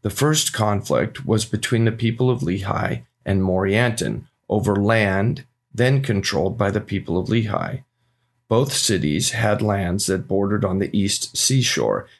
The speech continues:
as we are told in Alma chapter fifty, verse twenty-five, that I just read. Following the contention, the people of Morianton moved north and then northwest to go to the land northward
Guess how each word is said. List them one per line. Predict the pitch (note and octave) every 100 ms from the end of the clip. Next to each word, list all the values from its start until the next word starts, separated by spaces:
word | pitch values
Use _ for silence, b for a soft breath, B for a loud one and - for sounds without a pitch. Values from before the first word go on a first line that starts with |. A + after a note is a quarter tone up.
| B
as | A#2 A#2
we | A2
are | G2+
told | G#2 A2+ G#2 A2 -
in | G2
Alma | - G2+ G2+ A2 C3+ -
chapter | - - A2 C3
fifty, | A#2 G2+ - G#2
verse | - G2 -
twenty-five, | G#2 F#2+ D2+ - B2 F#2+ A2+ B B B
that | A#2 G#2+
I | G#2+
just | G#2+ B2+ -
read. | - A2+ - - - _ _ _ _ _ _ _ _ -
Following | - C#3+ C#3 G#2 F#2+
the | -
contention, | G#2 F2+ F#2+ D#2+ - D#2 - B B
the | -
people | G#2 A2 G2+ A2+
of | A2 G#2
Morianton | G2 G2+ F#2 F#2 G2 G2
moved | G2 G#2+ G#2+
north | G2+ G#2+ A#2+ E2+ C#2 - b b
and | - G2+
then | G#2 A2 G#2
northwest | F#2+ A#2 A#2 - C2 A#1 - - _ _
to | - A2
go | G2+ G#2+ A2
to | A#2+
the | A#2+
land | A2 G2+ G2 G#2 -
northward | G2+ C3+ C#3 C#3 A#1+ C#2 -